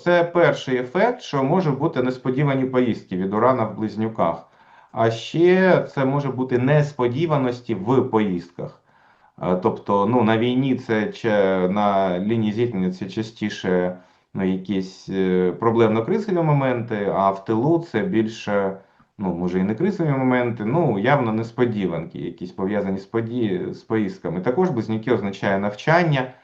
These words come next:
і в цілому близнюки означає двоє. Тобто це означає, коли в людини два напрямку діяльності,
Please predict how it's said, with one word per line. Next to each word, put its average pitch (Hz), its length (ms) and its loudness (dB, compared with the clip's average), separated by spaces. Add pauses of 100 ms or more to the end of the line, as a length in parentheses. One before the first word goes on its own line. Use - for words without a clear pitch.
(400)
і 143 100 0
в - 80 -2
цілому 143 500 4
близнюки 120 540 2
означає 110 640 0
двоє. 92 500 2
Тобто 90 320 -4
це 120 180 -2
означає, 101 840 2 (760)
коли 123 220 4
в 117 80 -2
людини 110 500 2
два 92 500 2
напрямку 98 1120 0
діяльності, 95 1300 0